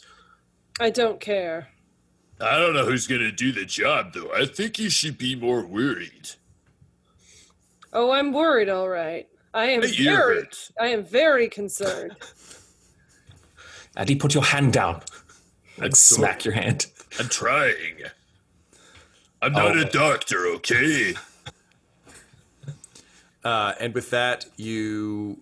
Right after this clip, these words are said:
Speaker 4: um, uh, Old Man Richter gets in the car, um, drives, like, I think very visibly past the, uh, the goons and, um,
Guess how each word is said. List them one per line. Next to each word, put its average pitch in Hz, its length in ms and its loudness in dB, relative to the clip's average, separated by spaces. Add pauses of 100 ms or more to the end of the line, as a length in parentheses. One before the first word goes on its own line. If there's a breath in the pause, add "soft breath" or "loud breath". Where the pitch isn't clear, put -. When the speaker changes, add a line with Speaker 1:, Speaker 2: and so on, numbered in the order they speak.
Speaker 4:
um, 90 560 -6 (520)
uh, 95 420 -4 (100)
Old 131 160 0
Man 110 160 -2
Richter 104 360 -2
gets 101 240 -6
in 92 60 -14
the 95 60 -12
car, 92 480 -4 (380)
um, 87 440 -6 (400 soft breath)
drives, 120 400 2
like, 110 380 -2
I - 20 -4
think 110 220 -6
very 110 360 -2 (100)
visibly 110 600 -8
past 113 500 -4
the, 101 720 -6
uh, 87 180 -6
the 92 140 -12
goons 113 540 -8 (720 loud breath)
and, 95 380 -4
um, 87 580 -4